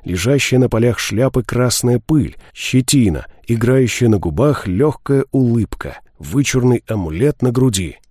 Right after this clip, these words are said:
Я убрал заклинание и тронул рукой свой подбородок, ощутив там привычную шероховатость. Выходит, волосы продолжают расти. Удивительно. Приблизившись, незнакомец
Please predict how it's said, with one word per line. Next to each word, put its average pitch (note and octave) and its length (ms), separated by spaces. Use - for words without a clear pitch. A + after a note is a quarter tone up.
Я G2+ 260
убрал C#3 380
заклинание C#3 680
и - 20
тронул D3 540
рукой C#3 300
свой C3 260
подбородок, B2+ 680
ощутив G#2 480
там C#3+ 180
привычную A#2+ 720
шероховатость. - 1000
Выходит, C#3+ 480
волосы C#3+ 580
продолжают B2+ 800
расти. - 540
Удивительно. C3 680
Приблизившись, B2+ 920
незнакомец A#2+ 720